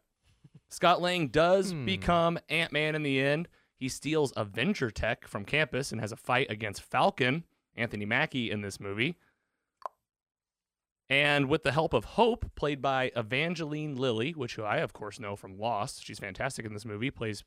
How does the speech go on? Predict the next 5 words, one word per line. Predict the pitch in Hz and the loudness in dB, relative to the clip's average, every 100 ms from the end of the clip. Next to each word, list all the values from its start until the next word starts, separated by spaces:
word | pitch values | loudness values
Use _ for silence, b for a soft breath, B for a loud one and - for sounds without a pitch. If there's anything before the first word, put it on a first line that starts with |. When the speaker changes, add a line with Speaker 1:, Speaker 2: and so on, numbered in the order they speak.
| - | -6
Speaker 1:
Pym's | 160 165 175 | -2 -2 -2
daughter, | - 104 98 104 135 _ _ _ _ _ _ _ _ _ _ | -2 -2 0 -2 -6 _ _ _ _ _ _ _ _ _ _
and | 139 160 | 0 2
his | 175 | 2
friend | - 170 180 185 | 2 2 2 0